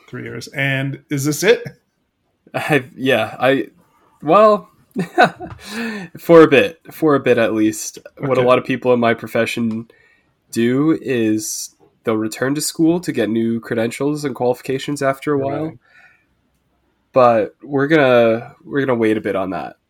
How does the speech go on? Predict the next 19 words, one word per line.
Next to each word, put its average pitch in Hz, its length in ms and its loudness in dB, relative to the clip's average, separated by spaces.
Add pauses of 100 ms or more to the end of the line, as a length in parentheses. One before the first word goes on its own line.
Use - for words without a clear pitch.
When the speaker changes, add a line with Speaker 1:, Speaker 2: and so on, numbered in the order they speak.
(380)
Speaker 1:
Okay, 135 180 -4
Speaker 2:
I - 20 -4
mean, 117 120 0
Speaker 1:
so 117 80 4
Speaker 2:
I 117 40 6
Speaker 1:
af- 117 80 6
Speaker 2:
need, 131 200 0
I 120 160 0
need 127 200 0
work 110 280 -2
experience 107 640 -4
before 117 320 -4
going 110 240 -2
back 101 440 -2
to, 104 120 -10 (140)
to 104 100 -12
further 107 320 -6
school 104 320 -8
anyway. 107 400 -14